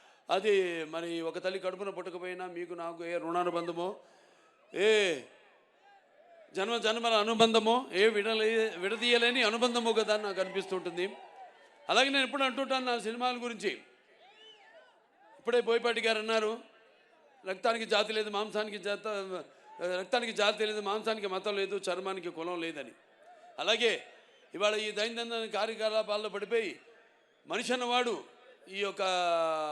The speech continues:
నిత్యవసర వస్తువులు, అన్నం, నీరు, మిగతా వాటిలతో పాటు సినిమాను కూడా ఎంచుకున్నాడు.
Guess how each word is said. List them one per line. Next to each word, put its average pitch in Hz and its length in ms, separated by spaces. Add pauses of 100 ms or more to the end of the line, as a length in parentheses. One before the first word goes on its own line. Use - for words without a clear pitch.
(880)
నిత్యవసర 247 480
వస్తువులు, 226 500 (840)
అన్నం, 214 440 (580)
నీరు, 240 560 (1800)
మిగతా 247 260
వాటిలతో 240 420
పాటు 233 300
సినిమాను 277 480
కూడా 262 180
ఎంచుకున్నాడు. 185 460